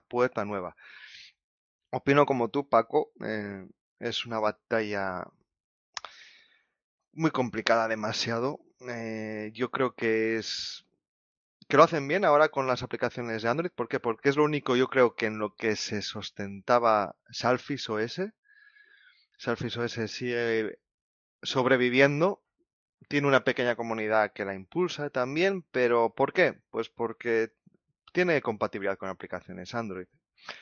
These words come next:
Yo he probado Firefox O S durante tres semanas, cuando, no ahora, sino cuando hace, hará, cuando tenía,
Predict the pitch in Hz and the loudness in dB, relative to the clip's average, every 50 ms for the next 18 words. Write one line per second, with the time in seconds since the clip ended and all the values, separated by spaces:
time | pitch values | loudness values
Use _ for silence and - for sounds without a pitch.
0 | - - - - - _ _ _ - 131 139 151 151 143 143 139 131 127 123 123 | -20 -20 -20 -20 -20 _ _ _ 0 8 10 10 10 10 8 4 4 6 6 6
1 | 120 120 120 120 117 107 - - 113 113 104 - 107 107 - - 113 110 110 101 | 6 6 4 4 2 0 -2 -2 -2 -2 -4 -4 -8 -8 -6 -6 -4 -4 -4 -4
2 | - - 107 101 98 101 104 101 101 101 95 - 101 98 95 92 - - 117 113 | -4 -6 -6 -6 -4 -4 -4 -4 -4 -6 -8 -10 -8 -8 -8 -8 -4 -4 -4 -4
3 | - - 104 110 131 160 180 185 - - 147 135 127 123 110 113 117 123 120 117 | -4 -4 -2 0 2 2 2 2 0 -2 -4 -4 -4 -4 -4 -2 2 6 6 8
4 | 147 170 151 143 - 95 95 98 95 - 98 98 98 98 - - - 98 95 95 | 8 8 6 4 0 -8 -12 -12 -10 -10 -8 -8 -8 -8 -10 -10 -10 -8 -6 -4
5 | 101 104 101 98 95 90 87 - 98 101 98 - - 104 110 110 110 110 107 107 | -2 -2 -4 -4 -6 -8 -10 -12 -12 -12 -10 -10 -10 -8 -6 -6 -4 -2 -2 -2
6 | 104 101 98 - | -2 -4 -4 -8